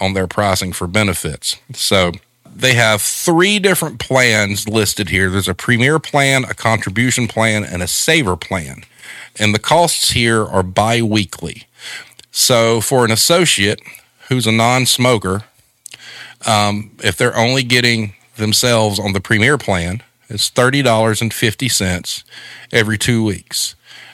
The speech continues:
When you go up in these plans, uh, the, the actual amount that you pay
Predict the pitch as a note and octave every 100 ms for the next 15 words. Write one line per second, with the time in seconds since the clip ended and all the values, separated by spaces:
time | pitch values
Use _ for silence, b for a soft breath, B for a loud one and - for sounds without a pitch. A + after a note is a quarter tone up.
0 | B - - F#2+ G2 G2 A#2 A#2+ B2 B2
1 | - G#2+ G2+ G2 - - D#3+ E3+ A2 F#2
2 | G#2 - - B B B B - G#2+ G2+
3 | F#2 G#2 G#2+ G#2+ G2 G2 G2+ G#2 C#2+ G#2
4 | A2 - A2 G2+ G2+ F#2+ F#2 - _ _
5 | _ _ - - G#2 A2+ A2+ G2+ - G#2+
6 | F2+ - D#3+ D#3+ G2+ F#2+ A2